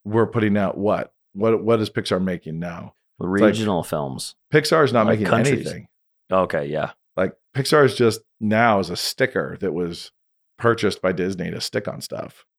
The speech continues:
Speaker 2: Well, I mean, I kinda liked Coco, but it just seems like they're now putting it on genre movies. It's like,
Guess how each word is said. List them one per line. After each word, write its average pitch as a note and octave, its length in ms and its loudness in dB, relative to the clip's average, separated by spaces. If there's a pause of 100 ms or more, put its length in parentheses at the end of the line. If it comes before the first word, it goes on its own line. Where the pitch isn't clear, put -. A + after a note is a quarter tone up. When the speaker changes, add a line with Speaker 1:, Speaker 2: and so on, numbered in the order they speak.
(100)
Speaker 2:
Well, C#3+ 160 8
I C#3 80 8
mean, D3 120 4
I B2+ 140 6
kinda C#3+ 240 2
liked G#2 340 2
Coco, F#2+ 440 2
but F2+ 280 0
it F#2+ 120 -2
just A2 240 -4
seems A#2 200 0
like G#2 160 0
they're F#2+ 140 0
now F#2+ 180 2
putting G#2 280 -2
it G2 40 -2
on E2+ 220 -2
genre F2 340 0
movies. C#2 340 -8
It's C#2+ 160 -12
like, D2+ 120 -6